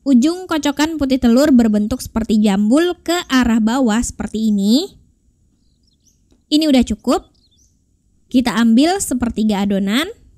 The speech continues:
Masukkan ke campuran kuning telur. Aduk lipat atau aduk balik dengan cara seperti ini. Kalau udah rata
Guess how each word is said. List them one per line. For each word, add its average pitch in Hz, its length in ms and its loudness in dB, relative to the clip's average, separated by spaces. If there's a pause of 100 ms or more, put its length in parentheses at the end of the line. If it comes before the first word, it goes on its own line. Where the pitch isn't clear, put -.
(1300)
Masukkan 339 640 -4
ke 359 160 -2
campuran 262 560 0
kuning 233 240 2
telur. 220 480 -2 (800)
Aduk 269 320 4
lipat 262 320 0 (160)
atau 320 400 -4
aduk 262 240 2
balik 220 320 0
dengan 220 400 0
cara 202 320 0
seperti 220 560 -4
ini. 226 320 0 (1400)
Kalau 269 320 2
udah 240 160 6
rata 226 480 -2